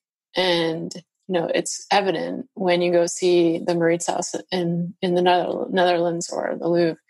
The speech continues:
that you can look up their collections and they have, you know, thousands of paintings in their collection. And literally one percent of them are by women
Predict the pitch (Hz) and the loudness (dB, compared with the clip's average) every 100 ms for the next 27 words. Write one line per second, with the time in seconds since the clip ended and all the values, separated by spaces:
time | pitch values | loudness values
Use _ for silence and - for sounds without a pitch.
0 | - - - - - - - - _ _ | -12 -12 -12 -12 -2 0 0 -4 _ _
1 | 196 185 190 190 190 180 - 180 170 175 | -6 -2 0 2 2 0 0 -2 0 0
2 | 185 214 - 165 180 165 185 180 165 180 | 0 0 -6 -8 -6 -4 -2 0 -2 -2
3 | - 175 165 170 - _ _ 262 - - | -4 -4 -2 -4 -8 _ _ -20 -12 -2
4 | 170 175 170 160 175 _ - 190 196 185 | -2 -2 -4 -8 -12 _ -6 -2 0 0
5 | 165 - - - - - 185 - _ _ | -2 -4 -4 -4 -4 -8 -10 -12 _ _
6 | _ - - - - - - _ 220 220 | _ -16 -12 -12 -12 -14 -20 _ 2 4
7 | 240 254 226 202 185 180 185 190 190 202 | 4 4 2 2 2 2 2 0 -4 -6
8 | - 190 175 156 165 165 160 165 170 175 | -2 0 0 0 0 0 2 2 2 0
9 | - - | -4 -12